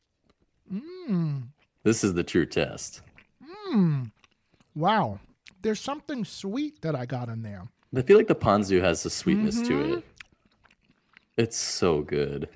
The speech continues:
Speaker 2: I've done orders, like, group orders of poke, and it's really funny because if you're ordering takeout poke as a group, it's very difficult. So
Speaker 1: Mm.
Speaker 2: many things to choose, and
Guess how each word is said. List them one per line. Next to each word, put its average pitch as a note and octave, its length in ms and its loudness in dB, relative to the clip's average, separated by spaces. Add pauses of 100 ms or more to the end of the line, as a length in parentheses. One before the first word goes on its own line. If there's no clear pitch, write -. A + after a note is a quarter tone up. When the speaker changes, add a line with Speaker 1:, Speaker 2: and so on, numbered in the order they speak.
(380)
Speaker 2:
I've G2 180 4
done B2+ 280 8
orders, G2 500 8
like, D#2+ 200 4
group F#2 260 4
orders D#2 360 6
of D#2 120 -4
poke, D#2 260 2
and D2+ 220 4
it's - 140 -4
really E2+ 160 6
funny D#2+ 300 0
because C#2+ 680 -2 (540)
if F2 120 -2
you're F2+ 120 6
ordering F2 400 4
takeout D#2 500 2
poke D2+ 260 -2 (540)
as D#2 120 0
a D2+ 60 0
group, C#2+ 460 -2 (380)
it's - 100 -10
very F#2+ 160 6
difficult. - 600 -2 (380)
So B3+ 200 2
Speaker 1:
Mm. E2+ 40 4
Speaker 2:
many C#2+ 320 0
things D2+ 460 -4
to - 100 -16
choose, D2+ 640 0
and - 200 -14